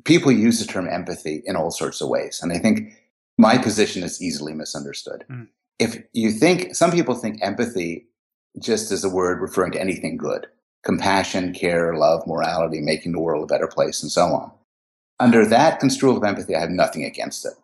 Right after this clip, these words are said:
Speaker 1: I'm not a monster. I mean, I want to make the world a better place. Other people use the term empathy very narrowly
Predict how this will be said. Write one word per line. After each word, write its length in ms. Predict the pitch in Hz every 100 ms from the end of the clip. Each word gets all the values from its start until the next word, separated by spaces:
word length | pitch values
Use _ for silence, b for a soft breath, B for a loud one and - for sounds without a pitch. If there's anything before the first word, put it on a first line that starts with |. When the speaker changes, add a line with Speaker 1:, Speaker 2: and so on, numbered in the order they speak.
| -
Speaker 1:
I'm 120 | 98
not 160 | 87 76
a 40 |
monster. 520 | - 57 - - - -
I 60 |
mean, 120 | 85 76
I 100 | 87
want 180 | 80
to 40 | 69
make 140 | 67
the 80 | 82
world 200 | 78 71
a 40 |
better 200 | 71 69
place. 540 | - 71 - - - _ _ _ _ _ _ _ -
Other 260 | 131 185 185
people 300 | 156 117 107
use 200 | 101 98
the 80 |
term 240 | 95 98 82
empathy 480 | 92 92 98 87 80
very 280 | 101 107 107
narrowly 800 | 90 80 87 95 80 76 80